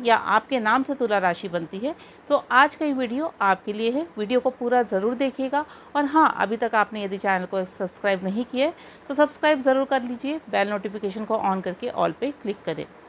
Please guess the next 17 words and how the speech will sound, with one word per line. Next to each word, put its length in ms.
तुला 220
राशि 320
का 140
क्या 200
जून 260
के 120
महीने 360
में 140
सरकारी 420
नौकरी 300
का 120
योग 260
बनता 280
है? 240
एग्जाम 460
देना 260
है, 180